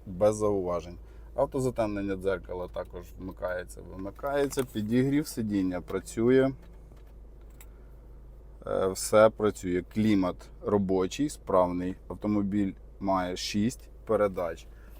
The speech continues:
Двісті шістдесят рідного пробігу. Шкіряне мультикермо в гарному, достойному стані на двісті шістдесят тисяч. Воно не фарбоване, не перешите, оригінальне.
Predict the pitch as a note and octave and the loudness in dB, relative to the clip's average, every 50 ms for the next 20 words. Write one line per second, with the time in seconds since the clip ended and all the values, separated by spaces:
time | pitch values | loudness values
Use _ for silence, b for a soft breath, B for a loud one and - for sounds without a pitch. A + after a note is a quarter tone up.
0 | B B - F#2 F#2 G#2+ A2 - - C3+ C3+ - B2+ A#2+ A#2 A#2+ A#2 - - G2 | B B -8 -4 -4 -4 -4 -4 -8 -10 -6 -4 -4 -2 -2 -2 -2 0 2 2
1 | F2+ F2 - - F2+ F#2+ G2 G#2+ A#2+ B2+ C3 C3 B2 - - A2 G2+ F#2+ F2+ F2 | 2 2 0 -4 -6 -6 -4 -2 -2 0 0 -2 -2 -2 2 2 4 4 2 0
2 | F2 E2+ F2 F2 F2 - - - - - - - - - - - b b b b | -4 -6 -8 -10 -12 -14 -16 -18 -18 -20 -18 -18 -20 -20 -20 -20 b b b b
3 | b b b b b - - - - A2 G#2 G#2 G2+ G#2+ A2 A#2 B2+ C3 B2 A2 | b b b b b -18 -16 -6 -2 0 2 2 2 4 2 2 2 2 0 -2
4 | - A2 G2 - - G2 G2 G2 F#2+ F#2 F2+ F#2 G2+ B2+ D#3+ - - - - - | -4 -8 -6 -4 -2 -2 0 0 0 0 0 0 0 0 -2 -6 -12 -18 -20 -20
5 | - - - - G2 F#2+ F#2+ G2+ G2 F#2+ G2 G#2+ A2+ A#2+ B2+ B2+ - - - G2+ | -20 -20 -16 -16 -14 -2 4 6 6 6 6 4 0 0 -2 -2 -4 -6 -8 -6
6 | G2+ G#2+ - - - G2+ G2 G2 G2 G2 G2 F#2+ F#2 - - G2+ G2 G2+ A2+ A#2+ | -6 -6 -6 -4 -2 0 0 0 0 -2 -2 -4 -6 -4 -2 -2 0 0 0 -2
7 | B2 A2 - G2+ F#2 F2 F2+ F#2+ - - - F#2 - - F#2 F2 F2+ F#2 - - | -2 -4 -4 -6 -6 -4 -4 -6 -6 -8 -10 -12 -8 -8 -6 -2 -2 -2 0 4
8 | - F#2 F2+ - - - - - - - - G2+ F#2+ F2+ - - C#3+ - - - | 4 4 4 2 -2 -12 -20 -20 -20 -8 -2 -2 0 0 0 -4 -6 -6 -8 -12
9 | - - - - G2 F#2+ F#2+ F#2 F2+ - - - G2 F#2+ F#2 G2+ A#2 - - C#3 | -18 -18 -10 -6 -4 -2 -2 -2 -4 -4 -6 -6 -6 -2 0 0 0 0 -2 -2
10 | B2+ A2 G2+ F#2 F#2 F#2 F#2 F#2+ F#2+ - G2 F#2+ F#2 G2 G#2 - B2+ A#2+ B2 A#2+ | 0 2 2 4 4 2 0 -2 -4 -4 -4 -2 0 0 2 2 2 2 2 0
11 | - - F#2+ F#2 - F#2+ F#2 - - - F#2+ F#2+ G2+ A2 G#2+ G#2+ G2+ F#2+ F#2 F2 | 0 0 0 2 2 -2 -4 -6 -4 -2 0 0 0 0 0 -2 -2 -2 -2 -2
12 | F2 F2 F2+ E2+ | -4 -6 -8 -10